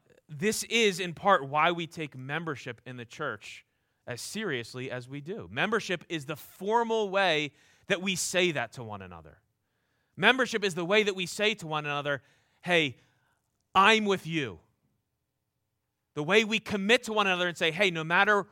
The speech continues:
what happens, I'm committing to you to pursue your spiritual good in Jesus, come what may." And, uh, don't, I'm not, I'm not, don't hear me. This is not legalistic. I'm not, there are gonna be times that, you know, a job takes you elsewhere. There are,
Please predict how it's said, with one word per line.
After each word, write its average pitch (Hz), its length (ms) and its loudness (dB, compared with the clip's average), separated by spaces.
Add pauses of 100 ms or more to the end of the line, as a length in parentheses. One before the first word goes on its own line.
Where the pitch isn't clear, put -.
(120)
what 180 260 4
happens, 208 720 2 (540)
I'm 214 280 6
committing 202 460 0
to 160 120 -10
you 147 360 -4 (640)
to 196 100 -6
pursue 208 460 -2
your 175 260 0
spiritual 165 640 -4
good 127 400 -6 (200)
in 143 120 -8
Jesus, 123 420 -6
come 165 280 -2
what 147 220 -2
may." 98 300 -12 (280)
And, 185 420 -8
uh, 196 160 -4
don't, 175 300 -12
I'm 165 140 -8
not, 180 140 -4 (200)
I'm 151 120 -8
not, 175 140 -8 (400)
don't 151 160 -6
hear 180 140 -8
me. 170 120 -8
This 156 180 -12
is 160 40 -18
not 160 160 -8
legalistic. 170 640 -6
I'm 131 100 -10
not, 143 160 -4 (360)
there 151 100 0
are 165 60 -2
gonna 196 160 -2
be 196 100 -4
times 170 460 -2
that, 165 160 -10
you 160 80 -6
know, 151 140 -4
a 156 40 -4
job 151 380 -2
takes 165 260 -10
you 165 100 -6
elsewhere. 156 540 -4
There 151 160 -4
are, 160 80 -6